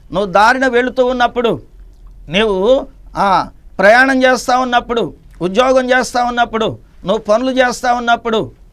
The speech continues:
ఏమండి, ఎవరితోనైనా నువ్వు కలిసి స్నేహం చేస్తూ ఉన్నప్పుడు, నీ స్నేహితులతో కలిసి మాట్లాడుతున్నప్పుడు ఈ వాక్యం నీ హృదయంలో ఆలోచిస్తూ ఉండాలి. ఈ వాక్యము కనుక నువ్వు ఆలోచిస్తా ఉన్నావు అనుకోండి,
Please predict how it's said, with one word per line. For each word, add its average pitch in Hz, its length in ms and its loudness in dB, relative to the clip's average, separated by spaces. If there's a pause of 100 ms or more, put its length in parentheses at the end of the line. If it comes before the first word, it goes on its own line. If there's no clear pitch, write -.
(220)
ఏమండి, 233 240 0 (340)
ఎవరితోనైనా 254 960 2 (120)
నువ్వు 214 200 -2
కలిసి 247 480 0
స్నేహం 240 440 -2
చేస్తూ 240 360 0
ఉన్నప్పుడు, 233 540 -2 (300)
నీ 202 120 -2
స్నేహితులతో 247 680 -4
కలిసి 247 420 -4
మాట్లాడుతున్నప్పుడు 233 1080 -4 (280)
ఈ 175 140 -2
వాక్యం 233 540 -2
నీ 226 60 -6
హృదయంలో 214 720 -2 (260)
ఆలోచిస్తూ 269 840 4
ఉండాలి. 165 360 -4 (400)
ఈ 233 140 -2
వాక్యము 339 520 0
కనుక 311 320 2
నువ్వు 294 220 4
ఆలోచిస్తా 269 760 4
ఉన్నావు 214 340 0
అనుకోండి, 147 580 -6